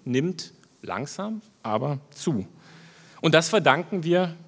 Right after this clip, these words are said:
ganz besonders auch euch, liebe Kolleginnen und Kollegen, das verdanken wir dem Jüdischen Forum für Demokratie und gegen Antisemitismus. Lassen Sie mich an ein Ereignis erinnern, an das Sie sich freilich noch alle hier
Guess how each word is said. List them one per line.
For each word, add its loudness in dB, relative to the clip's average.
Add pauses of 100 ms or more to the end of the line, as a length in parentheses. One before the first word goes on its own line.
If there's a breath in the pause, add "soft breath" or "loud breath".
(100)
ganz 0
besonders -2
auch -4
euch, 0
liebe -2
Kolleginnen -2
und -8
Kollegen, 0
das -4
verdanken 0
wir -2
dem -4
Jüdischen -6
Forum 0 (480 loud breath)
für -4
Demokratie 0
und -6
gegen -4
Antisemitismus. -8 (1120 soft breath)
Lassen 6
Sie 10
mich 8
an 4
ein 2 (240)
Ereignis 0
erinnern, 0
an -4
das 0
Sie -6
sich -8
freilich -2
noch -8
alle 0
hier 2